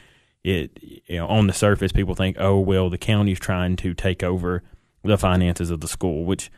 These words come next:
we know through state statute, those education funds have to remain education funds.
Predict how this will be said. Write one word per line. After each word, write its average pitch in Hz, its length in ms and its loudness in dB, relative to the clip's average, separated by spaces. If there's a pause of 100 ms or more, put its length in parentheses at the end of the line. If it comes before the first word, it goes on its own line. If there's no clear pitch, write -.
(260)
we 113 160 8
know 98 220 8
through 101 160 2
state 92 280 2
statute, 90 440 0
those 107 160 4
education 101 500 2
funds 95 280 0
have 90 280 -2
to - 80 -4
remain 90 300 2
education - 500 -4
funds. - 400 -8